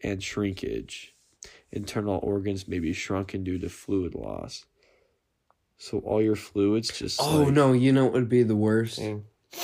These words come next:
Speaker 2: You
Speaker 3: Hmm.
Speaker 2: know how, like, um, w-, uh, like, the, the reason people don't survive, like, forest fires is just because of all the heat, like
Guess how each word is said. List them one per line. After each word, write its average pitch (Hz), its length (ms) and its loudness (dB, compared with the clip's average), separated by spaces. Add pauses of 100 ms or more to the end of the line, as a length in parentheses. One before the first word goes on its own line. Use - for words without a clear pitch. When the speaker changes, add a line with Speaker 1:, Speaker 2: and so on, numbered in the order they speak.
(380)
Speaker 2:
You 131 240 8
Speaker 3:
Hmm. 127 40 6
Speaker 2:
know 127 320 6
how, 123 280 0
like, 117 440 2
um, 110 540 2 (1700)
w-, - 200 -10 (340)
uh, 117 440 2
like, 110 440 0
the, 110 440 4 (1040)
the 117 160 2
reason 117 400 4
people 120 340 0
don't 110 300 2
survive, 110 460 2
like, 104 200 0
forest - 440 -2
fires 135 400 2
is 110 180 0
just 113 240 -2
because 117 320 0
of 113 120 0
all 110 120 4
the 107 100 0
heat, 113 460 0 (200)
like 110 340 -4